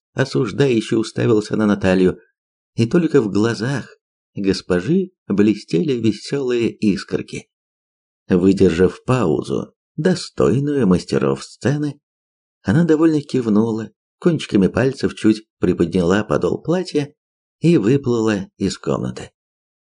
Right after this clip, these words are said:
"Уф", Гонс Эрет вытер лоб. "Тётушка умеет производить впечатление,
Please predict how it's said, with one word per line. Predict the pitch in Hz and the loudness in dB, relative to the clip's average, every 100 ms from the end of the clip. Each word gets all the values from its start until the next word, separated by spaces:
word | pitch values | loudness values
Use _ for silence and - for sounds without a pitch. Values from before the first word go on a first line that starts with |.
| _ _ | _ _
"Уф", | 82 92 92 87 78 - _ _ _ - | 2 6 6 4 0 -6 _ _ _ -8
Гонс | 87 90 87 - - | 0 2 2 -2 -4
Эрет | 139 143 139 _ | -2 -2 -4 _
вытер | 92 104 104 95 | 0 2 2 0
лоб. | 90 90 - _ _ _ _ _ _ | 2 2 0 _ _ _ _ _ _
"Тётушка | - 101 147 180 - 185 | 0 2 2 0 0 2
умеет | 180 170 170 170 165 | 2 2 2 2 0
производить | 139 151 143 139 135 | 2 4 4 2 2
впечатление, | - 127 123 117 101 95 98 90 71 | 0 -4 -2 0 2 4 4 0 -2